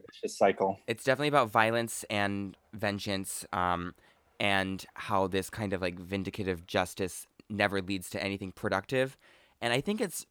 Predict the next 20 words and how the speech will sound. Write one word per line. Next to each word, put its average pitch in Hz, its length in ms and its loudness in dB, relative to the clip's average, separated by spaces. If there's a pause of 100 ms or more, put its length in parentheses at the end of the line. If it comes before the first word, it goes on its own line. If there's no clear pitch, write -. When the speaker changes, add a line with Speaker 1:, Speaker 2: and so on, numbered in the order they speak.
Speaker 2:
very 139 280 2
fascinating 110 680 0
that 85 220 0 (200)
a 90 100 -2 (180)
game 107 520 2
is 101 160 -6
trying 98 440 -4
to 95 340 -4
make 95 300 0 (100)
this 95 340 -2
point 123 440 -2 (120)
because 113 420 -2 (520)
literally, 131 600 4 (400)
basically, 135 440 2
since 139 260 -2
games 123 300 2
started 113 420 4
and, 101 80 0
like, 92 240 -2
Doom 101 560 0